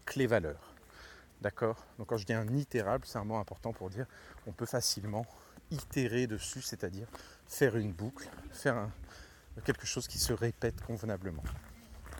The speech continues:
D'accord ? Donc, ces objets, quels qu'ils soient, que ce soit mon objet ou mon array, ou demain ma fonction, mon, ma regex, ma, ma date, peu importe,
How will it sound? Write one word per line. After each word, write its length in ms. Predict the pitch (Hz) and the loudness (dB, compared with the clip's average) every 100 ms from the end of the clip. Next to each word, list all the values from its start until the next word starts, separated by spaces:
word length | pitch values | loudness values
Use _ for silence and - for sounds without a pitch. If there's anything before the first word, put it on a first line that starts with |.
| - | -6
D'accord ? 300 | 110 135 180 285 - - - - - - - - | -2 -2 -2 -4 -12 -14 -14 -10 -8 -8 -8 4
Donc, 220 | 147 139 - - - - - | 4 4 0 -10 -10 -12 -4
ces 320 | - 220 156 | 4 4 8
objets, 300 | 143 120 85 - - - | 6 4 -6 -8 -14 -2
quels 180 | - 175 | 6 8
qu'ils 200 | - 135 | 6 -2
soient, 220 | - - - - | -2 -2 -6 -6
que 60 | |
ce 140 | 107 117 | -4 -2
soit 180 | - | 4
mon 180 | 127 123 | 4 6
objet 340 | 120 120 127 143 - - - - | 4 4 4 2 -2 -14 -12 -4
ou 120 | 139 147 - | -2 -2 0
mon 180 | 113 101 | 2 4
array, 300 | 107 120 135 - - | 6 6 6 0 -6
ou 80 | 123 127 | -4 0
demain 240 | 104 104 98 | 2 4 4
ma 140 | 85 | 0
fonction, 480 | - 110 - 127 120 - - - - - - | 0 -2 0 2 0 -2 -16 -16 -16 -14 -10
mon, 380 | 117 104 92 87 82 - - | -2 0 0 -2 -4 -10 4
ma 160 | 107 | 6
regex, 540 | 82 110 104 120 - - | 6 4 6 4 4 -2
ma, 120 | 95 87 - | -2 -2 -4
ma 160 | 110 95 | 0 4
date, 260 | 107 - - | 4 2 -6
peu 60 | 110 | -4
importe, 580 | 92 - 117 - - | -2 0 0 0 -16